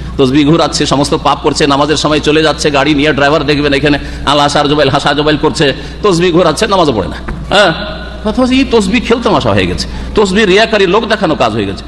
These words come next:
শিরকি কাজ হয়ে গেছে, যার ফলে এই তসবি ব্যবহার করবে না। তসবি কোনো সৎ মানুষ ব্যবহার করে না, অসৎ লোকেরই ব্যবহার করছে আজকাল বেশি। সুতরাং এই তসবি থেকে বেঁচে থাকবে।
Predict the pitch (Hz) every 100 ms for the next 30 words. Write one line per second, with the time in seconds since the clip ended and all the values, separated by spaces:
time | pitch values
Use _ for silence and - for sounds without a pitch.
0 | - - 302 226 196 113 110 98 - -
1 | - 117 214 190 160 123 - - - -
2 | 135 156 160 139 160 120 107 107 101 104
3 | 110 202 175 208 214 - 190 190 180 156
4 | 143 131 113 90 90 151 175 165 143 135
5 | 101 87 76 - 98 98 98 - - -
6 | - - 143 151 156 143 131 135 123 101
7 | - 73